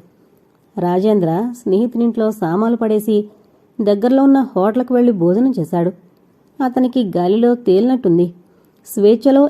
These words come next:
ఇంత ఆనందం ఉందా అనుకున్నాడు ఒకటికి రెండుసార్లు. అతనికొకటే బాధగా ఉంది. ప్రతిరోజు దర్శనమిచ్చే శిల్ప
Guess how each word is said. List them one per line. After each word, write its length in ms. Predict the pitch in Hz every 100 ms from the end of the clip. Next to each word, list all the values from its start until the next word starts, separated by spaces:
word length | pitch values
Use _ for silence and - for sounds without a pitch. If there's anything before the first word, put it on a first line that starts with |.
| -
ఇంత 280 | 214 214
ఆనందం 340 | 180 180 233 254
ఉందా 340 | 269 302 302 -
అనుకున్నాడు 480 | 190 180 170 170 175 - _ _ _ 240
ఒకటికి 340 | 247 262 262
రెండుసార్లు. 600 | 214 175 170 165 180 208 208 _ _ _ _ _ _ 233
అతనికొకటే 600 | 214 214 202 175 175 214
బాధగా 460 | 185 160 175 214
ఉంది. 280 | 220 170 175 170 _ _ _ -
ప్రతిరోజు 600 | 202 196 262 269 262 269
దర్శనమిచ్చే 800 | 220 220 220 247 247 240 240 233
శిల్ప 360 | 233 196 202